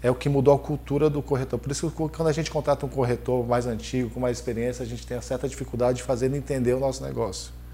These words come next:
O negócio do timeshare, do fracionado, é muito mais ativo, é o dia a dia, é treinamento, é feedback, é, é melhorar a cada segundo, porque precisa vender muito durante o mês,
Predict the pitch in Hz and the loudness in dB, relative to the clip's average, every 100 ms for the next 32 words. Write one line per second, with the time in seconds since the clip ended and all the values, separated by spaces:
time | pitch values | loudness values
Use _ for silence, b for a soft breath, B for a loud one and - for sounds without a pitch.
0 | B B B B B - 113 110 127 147 | B B B B B -2 2 8 8 8
1 | 147 127 127 123 - 120 123 107 117 110 | 2 2 2 2 -2 0 0 -2 -6 -4
2 | 113 117 120 113 113 135 143 127 123 120 | -2 0 0 0 0 0 0 0 0 -2
3 | - - 120 123 131 - B B B B | -4 -4 -2 0 -4 -12 B B B B
4 | B B 110 117 107 135 135 98 98 123 | B B 2 4 6 6 6 4 0 4
5 | 135 127 120 120 110 - 131 123 110 113 | 4 4 2 -2 -4 0 2 2 2 2
6 | 123 113 - 117 110 113 127 123 127 - | 0 -2 -2 -2 0 4 4 2 -4 -8
7 | B B B B 117 113 120 - - 135 | B B B B -2 2 2 0 2 6
8 | 135 123 127 127 131 123 - 123 131 135 | 8 8 6 6 0 0 -2 -4 -4 0
9 | 147 143 147 - 135 139 135 135 131 123 | 4 4 2 0 0 2 2 2 2 2
10 | 131 123 123 120 127 139 139 127 120 - | 2 -2 -4 0 0 0 0 0 0 -2
11 | 123 113 120 - | -2 0 -2 -6